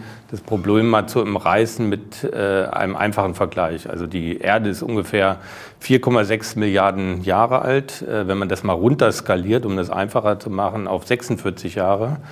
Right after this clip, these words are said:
dann sind wir ungefähr vier Stunden, äh, auf dieser Erde als Menschen.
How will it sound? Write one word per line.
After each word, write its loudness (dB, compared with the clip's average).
dann -6
sind -2
wir 4
ungefähr 2
vier 4
Stunden, 2
äh, 0
auf 2
dieser 2
Erde 2
als -2
Menschen. -2